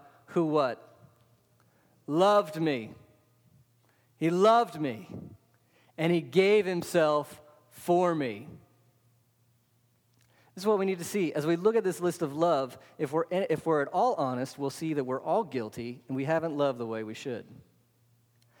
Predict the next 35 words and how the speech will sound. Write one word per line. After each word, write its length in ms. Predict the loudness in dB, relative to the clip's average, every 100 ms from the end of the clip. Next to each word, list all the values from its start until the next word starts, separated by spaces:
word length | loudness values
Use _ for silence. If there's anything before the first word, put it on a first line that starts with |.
| -20 -6
And 100 | 0
then 100 | 0
we 100 | 0
stand 460 | -4 0 2 2 2
there 140 | 2
as 140 | 0
undeserving 760 | -2 -2 -2 -2 2 2 2 -2
as 140 | -2
the 100 | -4
guilty, 600 | -2 0 0 0 -4 -4 -8 -12 -2
and 180 | 0
we 100 | 0
see 560 | -2 -2 -2 0 -2 -4 -10 -8
someone 400 | 0 2 2 2
who 160 | 0
loved 400 | 2 4 4 4
us 220 | 2 2
anyway, 720 | 0 2 2 2 0 0 -6 -12 _ _ _ _ _ -20 -4
to 100 | -4
such 540 | 2 4 4 2 0
depths 640 | 2 4 2 -2 -8 -14 -16 _ _ _ _ _ _ _ _ _ _ _ -6
that 120 | -2
he 60 |
would 180 | 2 2
love 400 | 2 4 4 2
you 140 | 0 0
like 260 | 0 -2
this, 180 | -8 -6
that 100 | -4
he 60 | 0
would 200 | 0 2
love 320 | 2 2 2
me 160 | 0
like 300 | 0 -2 -4
this 460 | -8 -8 -10 -16 -20